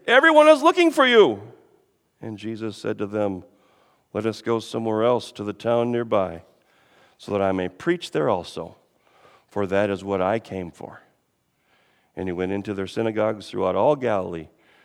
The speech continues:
preaching and casting out demons." First things first, right?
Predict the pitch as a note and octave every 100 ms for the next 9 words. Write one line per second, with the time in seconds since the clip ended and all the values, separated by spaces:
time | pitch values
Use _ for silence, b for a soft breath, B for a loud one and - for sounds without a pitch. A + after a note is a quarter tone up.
0 | _ _ B2+ G2+ - - _ _ _ _
1 | _ E2+ - F2 E2 F#2 E2+ E2 E2+ E2
2 | _ _ _ _ _ _ _ _ _ _
3 | _ _ _ _ _ _ _ _ _ _
4 | _ _ _ _ _ _ _ _ _ _
5 | _ G2 F#2+ F#2 E2+ - E2 - E2 -